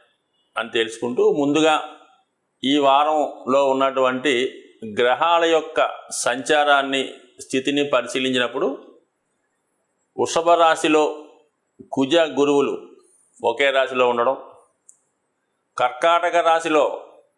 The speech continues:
రవి శుక్రులు, సింహరాశిలో బుధుడు, మామూలుగా కుంభరాశిలో శని ఉండగా ఈ వారం ప్రారంభం అవడం జరిగింది.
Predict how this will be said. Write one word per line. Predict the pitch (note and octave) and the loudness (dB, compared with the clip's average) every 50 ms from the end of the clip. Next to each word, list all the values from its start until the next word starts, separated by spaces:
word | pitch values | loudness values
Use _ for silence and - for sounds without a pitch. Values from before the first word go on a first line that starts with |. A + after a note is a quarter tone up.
| _ - | _ -10
రవి | G#2 F#2+ G#2 A#2 A#2+ C3 D#3 D#3+ | -6 -2 0 2 2 2 0 -4
శుక్రులు, | - - D#3 D3 D3+ D3+ D3+ D3 D3 D3 D3 - - - - - - _ _ _ _ _ _ _ _ _ _ _ _ _ _ _ _ _ _ _ _ _ - | -2 -2 -2 -2 0 0 2 2 2 2 0 -2 -10 -18 -20 -20 -20 _ _ _ _ _ _ _ _ _ _ _ _ _ _ _ _ _ _ _ _ _ -10
సింహరాశిలో | - - C#3 C3 C3 C#3 D3+ D#3 D3+ D3+ D3 D3+ D3 C#3+ D3 C#3 B2+ | -6 -2 -2 0 2 2 4 4 4 2 2 0 2 2 2 2 2
బుధుడు, | B2 B2 B2 C3 C3 D3 E3 E3 - - - - - _ _ _ _ _ _ _ _ _ _ _ _ _ _ _ _ _ _ _ _ _ - | 0 0 2 2 2 2 0 -2 -6 -12 -20 -20 -20 _ _ _ _ _ _ _ _ _ _ _ _ _ _ _ _ _ _ _ _ _ -8
మామూలుగా | C4+ F3 F3 E3+ E3 E3+ E3+ F3 F3 F3 E3+ E3+ E3+ E3 D#3 - - - - - _ _ _ _ _ _ _ _ _ _ _ _ _ - - | -4 0 2 2 2 2 2 2 2 2 4 4 4 2 2 -2 -6 -14 -20 -20 _ _ _ _ _ _ _ _ _ _ _ _ _ -6 -2
కుంభరాశిలో | C#3 C3+ C3+ C#3 C#3 C#3 C3+ C3+ C#3 C3 C3 B2+ | -2 0 2 4 4 4 4 2 0 0 0 0
శని | B2+ - B2+ B2 B2+ C3 D3 C#3+ - - - - _ _ _ _ _ _ _ _ _ _ _ _ _ _ _ _ _ _ _ _ _ _ - | 0 0 -2 -2 0 -2 -4 -6 -8 -16 -20 -20 _ _ _ _ _ _ _ _ _ _ _ _ _ _ _ _ _ _ _ _ _ _ -6
ఉండగా | - B2 B2 B2+ C3+ C3+ D3+ D#3 C3+ A#2+ A#2+ B2 B2 - - - - - _ _ _ _ _ _ _ _ - - | -4 -2 0 0 0 0 0 2 2 2 0 -2 -4 -8 -14 -18 -20 -20 _ _ _ _ _ _ _ _ -6 -2
ఈ | B2+ C3+ | 0 0
వారం | C3 B2+ B2+ B2+ C3+ C#3 C#3+ C3 A2+ G2 F2+ - - - - - _ _ _ - A2 G#2 - | 2 4 4 4 4 4 2 0 -2 -4 -6 -12 -14 -18 -20 -20 _ _ _ -14 -12 -6 -2
ప్రారంభం | A#2 A#2+ A#2+ A#2+ B2+ C3 C3 B2+ B2 B2 A#2+ A#2 | 0 2 2 2 4 2 2 2 2 2 4 4
అవడం | A2+ A#2+ D3+ - F#2 - - - - _ _ _ _ _ _ _ | 4 2 0 -2 -4 -8 -16 -20 -20 _ _ _ _ _ _ _
జరిగింది. | - F#2 G2+ G#2+ G2+ G2 F2+ F2+ E2+ E2+ E2 | -6 -2 0 0 0 0 -4 -6 -8 -8 -12